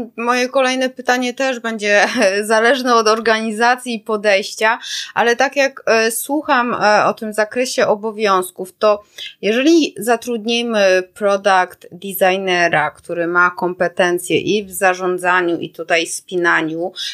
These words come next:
e, i też designerskie, to czy jest w ogóle sens zatrudniać, e,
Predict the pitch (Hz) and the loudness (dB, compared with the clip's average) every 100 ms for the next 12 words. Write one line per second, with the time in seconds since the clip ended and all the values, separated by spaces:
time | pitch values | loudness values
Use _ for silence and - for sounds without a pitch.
0 | - - 175 - 233 226 214 202 190 202 | -6 0 0 0 -4 0 0 0 -10 -4
1 | 196 190 185 170 - - 208 - - - | 0 0 2 0 -2 -4 -4 -4 -16 0
2 | 208 202 - 208 240 330 330 339 285 277 | 0 0 -4 2 2 2 0 -4 0 0
3 | 277 - 254 277 247 214 233 226 - 214 | 0 0 0 0 -4 -2 -2 -2 -8 -6
4 | 233 214 226 226 220 214 214 - - - | -6 -6 -6 -4 0 0 0 -6 -8 0
5 | 208 208 208 214 | 2 4 4 2